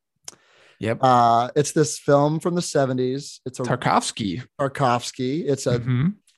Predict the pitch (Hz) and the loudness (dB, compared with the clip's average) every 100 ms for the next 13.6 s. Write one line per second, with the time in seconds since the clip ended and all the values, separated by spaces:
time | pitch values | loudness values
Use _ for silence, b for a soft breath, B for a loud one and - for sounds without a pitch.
0 | _ 131 135 - 143 135 151 165 151 143 | _ -2 -2 -2 0 4 6 6 6 6
1 | 147 139 123 123 - 135 123 117 107 120 | 6 6 4 0 -2 -6 -6 -8 -8 -10
2 | 165 B B B B B B B B B | -16 B B B B B B B B B
3 | _ - 143 139 131 127 127 120 117 117 | _ -2 0 2 0 0 0 2 0 -2
4 | 113 139 185 220 127 143 135 107 113 156 | -4 2 6 6 6 6 4 2 0 -4
5 | 147 151 165 - 165 143 139 131 - 123 | -2 0 0 -2 -8 -8 -6 -8 -6 -10
6 | 117 120 - 127 117 120 131 - - _ | -8 -14 -10 -10 -8 -8 -8 -10 -20 _
7 | - 135 147 165 131 196 - 175 185 196 | 0 2 4 4 2 0 -2 4 6 8
8 | 453 523 - 208 392 403 - _ _ _ | 8 6 8 8 8 4 -2 _ _ _
9 | 196 214 208 147 160 165 175 - 170 160 | 8 8 8 6 6 8 6 4 4 4
10 | 139 143 185 226 _ _ _ _ _ 127 | 2 0 -2 -6 _ _ _ _ _ -4
11 | 160 143 120 120 127 127 131 131 131 135 | -2 -2 -4 -2 -2 -2 -4 -6 -6 -8
12 | 135 120 120 110 113 110 110 110 110 113 | -8 -10 -10 -8 -10 -8 -8 -4 -2 2
13 | 113 117 135 123 117 | 2 4 4 2 0